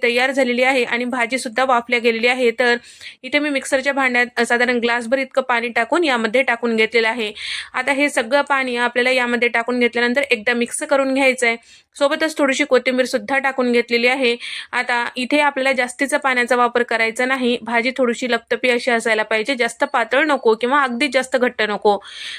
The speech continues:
तर भाजी छान शिजली, एखाद मिनटं आपल्याला अशाच पद्धतीने शिजून घ्यायचं आहे. त्यानंतर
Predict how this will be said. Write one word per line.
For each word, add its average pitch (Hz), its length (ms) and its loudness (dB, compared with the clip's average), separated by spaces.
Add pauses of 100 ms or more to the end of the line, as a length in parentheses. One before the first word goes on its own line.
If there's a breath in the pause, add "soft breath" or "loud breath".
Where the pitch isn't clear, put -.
(120 loud breath)
तर 277 80 2
भाजी 262 400 -2
छान 294 200 -2
शिजली, 269 500 0 (180)
एखाद 262 360 -2
मिनटं 269 360 0 (300 loud breath)
आपल्याला 254 320 0
अशाच 262 320 0
पद्धतीने 262 440 2
शिजून 269 360 2
घ्यायचं 269 340 2
आहे. 254 240 0 (320 loud breath)
त्यानंतर 262 560 -2